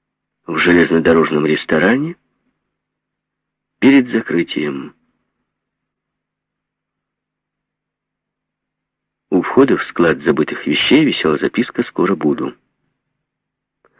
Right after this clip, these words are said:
Денисов и Сабадаш отошли к стоящим поблизости телефонным автоматам. Пока Денисов звонил на Курский, Антон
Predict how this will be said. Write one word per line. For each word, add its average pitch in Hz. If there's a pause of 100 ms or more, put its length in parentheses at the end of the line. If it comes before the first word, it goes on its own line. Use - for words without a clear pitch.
(320)
Денисов 127
и 113
Сабадаш 92 (320)
отошли 117 (120)
к -
стоящим 113
поблизости 92
телефонным 104
автоматам. 69 (1500)
Пока 90
Денисов 80
звонил 76
на -
Курский, -
Антон 110